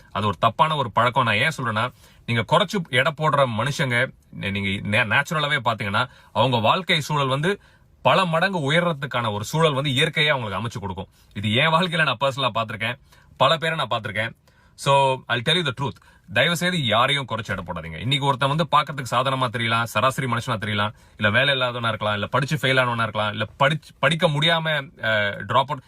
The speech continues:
யாரா வேணாலும் இருக்கலாம். ஆனா நான் ஒண்ணு சொல்றேன், இயற்கை,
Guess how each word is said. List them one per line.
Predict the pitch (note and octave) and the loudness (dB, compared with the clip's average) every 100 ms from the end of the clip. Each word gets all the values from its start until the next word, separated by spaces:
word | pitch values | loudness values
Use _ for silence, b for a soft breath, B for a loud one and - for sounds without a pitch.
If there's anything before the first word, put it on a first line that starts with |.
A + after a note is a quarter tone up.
| b | b
யாரா | G#2 D#3 F3+ | 0 2 4
வேணாலும் | D#3+ D#3 | 0 -2
இருக்கலாம். | A#2 G2+ E2 - - | -4 -6 -8 -12 -6
ஆனா | A#2 | -2
நான் | D3+ | 0
ஒண்ணு | B2 | 0
சொல்றேன், | C3 C3+ C#3 E3+ b b b b b _ _ _ _ _ - A2 | 0 2 0 -2 b b b b b _ _ _ _ _ -8 -2
இயற்கை, | A#2+ E3+ E3+ D#3+ D#3 | 2 2 0 -2 -2